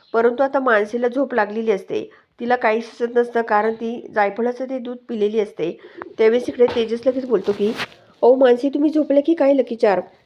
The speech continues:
तर आता इकडे मानसी थोडीशी उठते आणि बोलते की, "नाही, नाही, बोला." तर दुसरीकडे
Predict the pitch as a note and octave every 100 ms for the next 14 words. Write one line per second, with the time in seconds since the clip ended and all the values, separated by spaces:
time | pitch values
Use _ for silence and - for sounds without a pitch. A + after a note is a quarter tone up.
0 | _ - A3+ A#3 B3 B3 A#3+ A#3+ A3 A3
1 | B3 C4 C4 C#4 C#4+ - B3 G#3 A3+ G3+
2 | G#3 A3 A#3+ G#3+ A#3 A#3 G#3+ E3 D3+ -
3 | - _ _ _ - A#3+ A#3+ C4 D4 D#4
4 | C#4